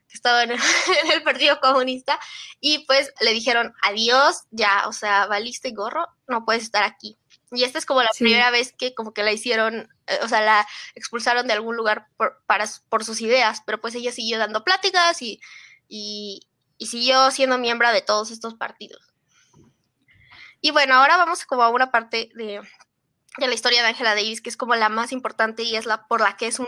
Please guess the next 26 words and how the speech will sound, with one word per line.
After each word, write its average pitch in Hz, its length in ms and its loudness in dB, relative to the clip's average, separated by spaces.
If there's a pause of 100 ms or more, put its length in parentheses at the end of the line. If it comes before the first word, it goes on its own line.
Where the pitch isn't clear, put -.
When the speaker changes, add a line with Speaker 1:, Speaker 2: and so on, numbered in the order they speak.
(160)
Speaker 1:
ícono 226 540 -2 (400)
para 220 200 2
la, 208 540 2
para, 220 340 2
por 233 140 2
la 220 100 2
lucha 226 240 -2
de 233 80 0
los 214 140 -6
derechos, 214 460 -8
específicamente 233 760 -4
de 226 120 2
las 220 160 0
personas 214 360 -4
privadas 214 400 0
de 208 100 -4
su 208 120 -8
libertad. 214 380 -2 (1300)
Em, 247 480 4 (400)
ella 349 220 2
se 415 80 -4
interesó 269 600 2
en, 247 380 -4
en 254 160 -4
un 269 140 -6
caso 262 420 -2